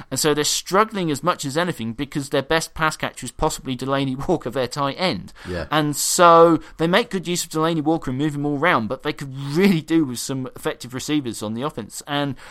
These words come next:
Speaker 1: Mariota is the other slight thing. He's, he was a bit, I'd love to know how he was doing in the Dolphins game in terms of accuracy of passing, 'cause he kept, he either overthrew the long ball, but also, uh, he kept throwing balls high on relatively straightforward passes
Speaker 2: Mm.
Speaker 1: in the intermediate to short level. And, and so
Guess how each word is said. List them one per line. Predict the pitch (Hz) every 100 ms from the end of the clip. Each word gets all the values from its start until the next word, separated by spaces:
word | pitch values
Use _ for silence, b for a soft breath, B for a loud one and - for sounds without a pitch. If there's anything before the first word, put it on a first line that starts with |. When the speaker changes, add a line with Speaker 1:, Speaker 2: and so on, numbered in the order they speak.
| B
Speaker 1:
Mariota | - 151 175 165 185 - 113 107
is | 131 117
the | 139
other | 160 170
slight | - 123 -
thing. | 123
He's, | 151 -
he | 156
was | 160
a | 156
bit, | 220 -
I'd | 143 151 143
love | 202
to | -
know | 190
how | 175
he |
was | 151
doing | - 160
in | 143
the |
Dolphins | 151 160 156 135
game | 127
in | 123
terms | 143 135 131
of | 139
accuracy | 151 139 - 131 131
of | 120
passing, | 151 156 139 - B B B
'cause | -
he | 147
kept, | - 202 -
he | 151 160
either | 170 165 147
overthrew | 180 196 220 - 180
the | 151
long | 160 180
ball, | 123 113
but | 127
also, | 175 190 165 139 117
uh, | 139
he | 160
kept | 143 220 -
throwing | 185 180
balls | 170 160 143 -
high | - 185 147 87 - 139
on | 143 139
relatively | 156 170 170
straightforward | 151 160 151 - 156 147 135
passes | 143 160 160 98 85 -
Speaker 2:
Mm. | B 92 87
Speaker 1:
in | 135
the | 143
intermediate | 147 135 147 135 127
to | 127
short | - 156 123
level. | 117 110 107
And, | 120
and | 123 139 131
so | - 156 151 143